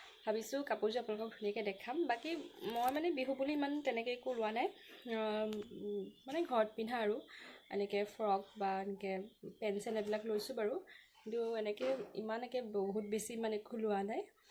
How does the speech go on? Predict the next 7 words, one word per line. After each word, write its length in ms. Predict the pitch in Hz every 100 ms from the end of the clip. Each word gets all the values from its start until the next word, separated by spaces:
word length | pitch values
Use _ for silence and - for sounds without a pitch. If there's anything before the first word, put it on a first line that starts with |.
| - _ -
বাকী 760 | 233 220 208 - 233 240 247 247 220 - 247
ইমানেই, 380 | 247 262 320 453 - - -
আজিৰ 420 | 214 208 233 233
দিনটো 260 | 220 214 233
এনেকৈ 280 | 220 208 226
আৰম্ভ 400 | 214 202 208 214
কৰিছোঁ। 420 | 208 202 - 320